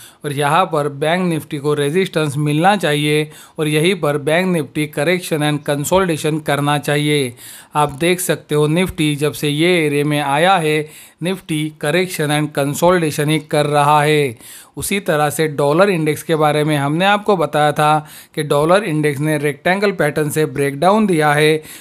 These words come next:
लेकिन डॉलर इंडेक्स अभी उसके डेली चार्ट के ऊपर उसके पचास दिनों के एक्सपोनेंशियल मूविंग एवरेज के पास आ रहा है,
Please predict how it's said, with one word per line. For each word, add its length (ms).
लेकिन 240
डॉलर 320
इंडेक्स 380
अभी 380
उसके 340
डेली 400
चार्ट 260
के 160
ऊपर 540
उसके 280
पचास 400
दिनों 280
के 160
एक्सपोनेंशियल 540
मूविंग 360
एवरेज 380
के 120
पास 380
आ 180
रहा 300
है, 300